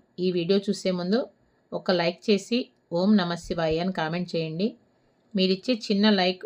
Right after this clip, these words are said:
నా ఛానల్ గ్రోత్‌కి ఎంతగానో సహాయపడుతుంది. కార్తీక అమావాస్య కార్తీక మాసంలో చివరి రోజు. ఎంతో పవిత్రమైన ఈ రోజు కార్తీక పురాణంలోని ఈ పవిత్ర కథ వింటే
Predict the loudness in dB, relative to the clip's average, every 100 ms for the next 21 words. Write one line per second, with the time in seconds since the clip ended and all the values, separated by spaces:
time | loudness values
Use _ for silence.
0 | -8 -6 -6 -2 2 4 4 2 0 -2
1 | -2 0 -2 -2 -2 -4 -4 -4 -4 -8
2 | -8 -4 -4 -4 -12 -20 _ _ _ _
3 | _ _ 0 0 0 0 0 0 0 2
4 | 2 -2 -4 -4 -4 -6 _ -2 0 0
5 | 0 2 4 4 2 -2 2 0 0 -10
6 | -8 -2 2 2 2 -2 -4 -14 _ _
7 | _ -4 -2 0 2 2 2 0 0 0
8 | 4 4 2 -2 -6 -2 0 0 2 2
9 | 2 -2 _ _ _ -2 0 0 0 0
10 | 0 2 4 6 6 6 4 2 0 -2
11 | -4 -2 0 0 0 2 0 0 0 2
12 | 4 2 2 -6 -4 2 2